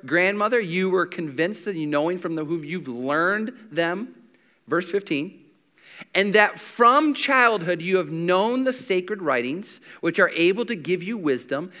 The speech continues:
that leads to salvation through faith, which is in Christ Jesus." Then he says this, "All Scripture is inspired by God and is profitable." All Scripture is inspired by God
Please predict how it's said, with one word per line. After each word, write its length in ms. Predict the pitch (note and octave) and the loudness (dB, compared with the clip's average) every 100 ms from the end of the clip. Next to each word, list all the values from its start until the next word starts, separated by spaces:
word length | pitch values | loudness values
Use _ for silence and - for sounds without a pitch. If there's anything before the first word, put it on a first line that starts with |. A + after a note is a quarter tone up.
| - | -4
that 220 | D#3+ D#3 | -4 -2
leads 380 | D#3 F#3 A#3 - | 0 2 0 -2
to 120 | B3+ | -8
salvation 680 | B3 B3 A#3+ D#3 C3+ - F3 | -2 0 2 2 0 -2 -6
through 240 | F3 F#3 G#3+ | -6 -8 -8
faith, 520 | - D3+ D#3+ F#3+ - - - | -2 0 0 -2 -12 -12 -4
which 200 | D#3 F3+ | -2 -2
is 140 | E3 | -2
in 140 | F3+ G3 | -2 -4
Christ 640 | - C3+ D3 E3 - - _ _ | -2 0 0 -4 -14 -20 _ _
Jesus." 720 | - A3+ F#3 G#2+ - - - _ _ _ _ _ | -6 -4 -4 -8 -12 -14 -16 _ _ _ _ _
Then 120 | D#3 | 0
he 80 | F#3 | 2
says 320 | F#3 G3+ G3+ | 2 2 4
this, 480 | G#3+ C4+ C3+ - - _ _ _ _ _ | 4 4 2 -8 -12 _ _ _ _ _
"All 360 | E3 G#3+ C#4 D4+ | 4 6 8 4
Scripture 640 | - - C#4+ - G#3+ - - - _ _ _ | 0 -2 -2 0 -2 -2 -6 -20 _ _ _
is 140 | F3 F3+ | -2 0
inspired 600 | G3 - F#3 F3 F#3+ F#3 | -2 0 4 6 6 4
by 180 | G3 F#3+ | 2 4
God 380 | G3 F#3 A#2 - _ _ - | 2 0 -4 -12 _ _ 0
and 120 | G#3 | 2
is 120 | A3+ | 2
profitable." 640 | - B3 C#4 C#4+ A3 C3 G#2 - _ _ _ _ _ | 2 4 4 2 -2 -4 -8 -18 _ _ _ _ _
All 260 | A3+ D#4 D4+ | 8 8 6
Scripture 540 | - D4+ - B3 F#3+ | 2 0 0 2 2
is 120 | E3+ | 2
inspired 400 | F3+ - G#3 A3 | -4 0 2 2
by 100 | G#3+ | 2
God 240 | A3 G#3 | 0 0